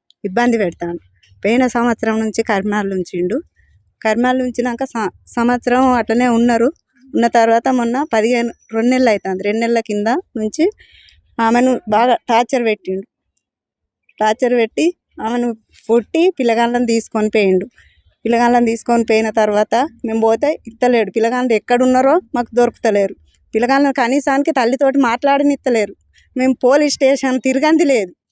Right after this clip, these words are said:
సిపి మేడం దగ్గరికి పోయినాం, సిఐ దగ్గరికి పోయినాం, ఏ-, అన్నీ మొత్తం మహిళా పోలీస్ స్టేషన్కి పోయినాం. ఎక్కడికి పోయినా రెస్పాన్స్ అవ్వడు లేదు, అచ్చుడు లేదు, మాట్లాడు లేదు. ఆయన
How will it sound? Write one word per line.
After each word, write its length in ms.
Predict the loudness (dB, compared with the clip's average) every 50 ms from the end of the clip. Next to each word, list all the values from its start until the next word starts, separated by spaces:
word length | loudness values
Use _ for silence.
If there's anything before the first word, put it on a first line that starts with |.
| _ _ _ _ _ -20 -20 -18 -10
సిపి 320 | -6 -6 -6 -4 -4 -4
మేడం 360 | -4 -2 -2 -2 -4 -4 -4
దగ్గరికి 340 | -6 -4 -4 -6 -6 -6 -8
పోయినాం, 260 | -8 -8 -8 -8 -10
సిఐ 360 | -10 -8 -4 -2 -2 -2 -2
దగ్గరికి 400 | -4 -6 -8 -8 -10 -10 -8 -8
పోయినాం, 360 | -6 -6 -6 -8 -8 -10 -12 -14 _ _ _ _ _ _ _ _ _ _ -10
ఏ-, 160 | -8 -8 -8 -10 _ _ _ -8
అన్నీ 320 | -4 0 2 2 2 0 -2 _ _ _ _ _ _ _ -14
మొత్తం 340 | -14 -12 -6 -4 -4 -4 -4 -8 _ _ _ _ _ -10 -6
మహిళా 480 | -4 -2 -2 0 2 2 2 2 0
పోలీస్ 320 | 0 0 -2 -4 -4 -4 -6
స్టేషన్కి 360 | -6 -6 -6 -6 -8 -10 -8 -6
పోయినాం. 240 | -6 -6 -6 -6 -6
ఎక్కడికి 380 | -6 -4 -2 -2 0 0 0
పోయినా 280 | -2 -2 -2 -4 -6 -6
రెస్పాన్స్ 520 | -6 -8 -10 -10 _ -12 -12 -10 -8 -8
అవ్వడు 220 | -8 -8 -8 -8 -6
లేదు, 360 | -6 -6 -4 -6 -6 -8 -8 -10
అచ్చుడు 340 | -10 -10 _ -10 -8 -6
లేదు, 300 | -6 -6 -6 -6 -6 -6
మాట్లాడు 580 | -6 -6 -4 -6 -6 -4 -2 -2 -2 -2 -2 -6
లేదు. 280 | -10 -8 -8 -6 -6 -6
ఆయన 220 | -6 -6 -6